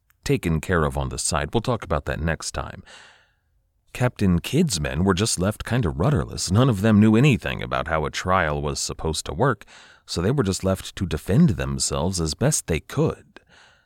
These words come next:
Over the following two days, they would all have opportunities to discuss what they had done and why they had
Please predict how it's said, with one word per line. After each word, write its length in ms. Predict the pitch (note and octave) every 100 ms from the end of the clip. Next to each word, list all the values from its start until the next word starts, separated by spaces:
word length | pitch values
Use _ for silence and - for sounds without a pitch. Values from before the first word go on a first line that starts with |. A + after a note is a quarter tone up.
| _ _ _ _ _ _ _ _ A#2
Over 280 | D#3 C3+
the 140 | G2 F2
following 560 | B2 B2 F#2 E2+ D2
two 300 | C#2+ G#2+ G#2
days, 340 | E2 G2+ E2 F2
they 120 | B2+
would 140 | D3+
all 200 | D#3 D#3
have 240 | A2 G#2+ F2+
opportunities 920 | E2 E2 D#2 G2+ D#2+ C2 C2+ C#2 F2
to 100 | -
discuss 560 | - D2+ - D2+ G2+ -
what 220 | E2 -
they 120 | D#2
had 240 | C#2 C#2 C2+
done 220 | C#2 G#2
and 180 | F2+ C#2+
why 240 | F#2+ B2
they 220 | A2+ A2
had 380 | F2+ G#2 F#2 D#2